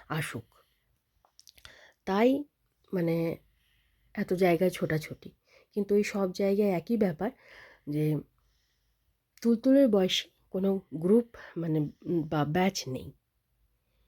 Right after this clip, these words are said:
সকলেই বাচ্চা, কিন্তু সকলেই তুলতুলের থেকে বয়সে বড়, পাঁচ বছর, ছ বছর, সাত বছর। এই যে বাড়িতে যে বাচ্চা ছেলেটা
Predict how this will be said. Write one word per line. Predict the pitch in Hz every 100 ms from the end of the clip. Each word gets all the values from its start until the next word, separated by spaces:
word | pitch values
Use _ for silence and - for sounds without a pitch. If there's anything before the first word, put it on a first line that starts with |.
| _ _ _ _ _
সকলেই | - 190 - 202 311
বাচ্চা, | 262 202 - 139 131 - _ _
কিন্তু | 190 190
সকলেই | - 170 156 202 294 - _ _
তুলতুলের | 202 170 165 156
থেকে | 190 185 285
বয়সে | 233 156 143 - 123
বড়, | 127 113 - _ -
পাঁচ | 233 196
বছর, | 185 180 190
ছ | -
বছর, | 165 170 170 170
সাত | - - 156
বছর। | 160 156 - 165 _ _ _ _ _ _ _ _ _ _ _ _ _ _ _ _ _ _ _ - - _ - - - _ _ _ _ _ _ _ _ _ _ _ _ _ _
এই | 220
যে | 202 233 220 190
বাড়িতে | 202 196 214 233 226
যে | 202 214 214
বাচ্চা | 190 190 214
ছেলেটা | - 226 214 175